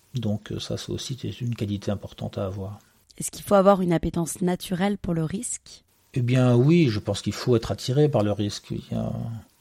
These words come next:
Speaker 1: il y a, dans ce métier-là, je pense que les, les gens qui, qui se font acte de candidature, ils ont aussi un attrait, un attrait pour le risque et pour des vies qui, qui change de, de l'ordinaire. Et donc, euh,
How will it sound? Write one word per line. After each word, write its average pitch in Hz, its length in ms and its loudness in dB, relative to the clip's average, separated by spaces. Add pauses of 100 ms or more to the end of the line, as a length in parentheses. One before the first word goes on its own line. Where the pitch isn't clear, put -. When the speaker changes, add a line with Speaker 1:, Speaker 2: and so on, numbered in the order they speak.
(200)
Speaker 1:
il 131 80 -2
y 107 80 0
a, 101 200 -2 (560)
dans 107 120 -2
ce - 160 -4
métier-là, 117 760 2
je 107 100 -4
pense 113 320 -4
que - 140 -8
les, 101 400 -4
les 110 160 -6
gens 107 220 -4
qui, 110 400 -6 (320)
qui 117 200 -10
se - 280 -10
font - 260 -6
acte 123 280 0
de 120 60 0
candidature, 117 800 0
ils 101 200 -2
ont 101 120 0
aussi 120 520 -4 (380)
un 110 160 2
attrait, 113 480 2
un 107 100 -4
attrait 107 300 0
pour 113 160 -2
le 104 80 0
risque 139 320 -2
et 104 60 -2
pour 110 160 -6
des 101 120 -2
vies 120 360 -6
qui, 101 340 -6 (500)
qui 120 100 -8
change 117 380 2
de, 98 320 -2
de 107 160 0
l'ordinaire. 120 580 2 (1080)
Et 117 60 -2
donc, 110 400 0
euh, 101 400 -2